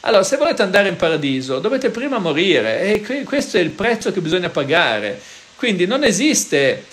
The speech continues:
la possibilità di andare in paradiso se prima non morite. E questo bisogna tenerlo presente, è un dato di fatto. E allora bisogna pagare il prezzo delle cose, no? Bisogna accettare il fatto, "Oh, buonasera, Warmore",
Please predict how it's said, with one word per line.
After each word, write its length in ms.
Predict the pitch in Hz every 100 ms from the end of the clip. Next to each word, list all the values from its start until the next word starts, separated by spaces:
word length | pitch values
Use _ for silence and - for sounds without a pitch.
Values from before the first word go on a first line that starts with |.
| - -
la 160 | 170
possibilità 460 | 180 180 180 170 196
di 100 | 180
andare 260 | 170 175 170
in 80 |
paradiso 840 | 165 160 147 165 196 156 165 147 -
se 180 | - 175
prima 400 | - 180 185 170
non 180 | 156 147
morite. 640 | 143 135 127 110 110 113 - - - - -
E 180 | - 190
questo 580 | - 285 294 - 156 139
bisogna 400 | 156 156 202 240
tenerlo 500 | 214 160 156 202 196
presente, 720 | - 139 147 226 156 139 127
è 100 | -
un 140 | 180 165
dato 200 | 175 165
di 120 | 135
fatto. 640 | - 233 139 - 123 - - - -
E 80 | -
allora 440 | 208 269 294 247
bisogna 400 | 165 156 240 269
pagare 380 | - 160 185 190
il 80 | 175
prezzo 680 | 196 269 208 - - 123 107
delle 240 | 139 131 127
cose, 400 | 139 120 117 143
no? 180 | 156 175
Bisogna 300 | 208 202 180
accettare 480 | 226 - 160 156
il 80 | 262
fatto, 560 | - - - - - -
"Oh, 380 | 214 190 170 143
buonasera, 580 | 160 170 - 190 160 147
Warmore", 540 | 180 165 147 117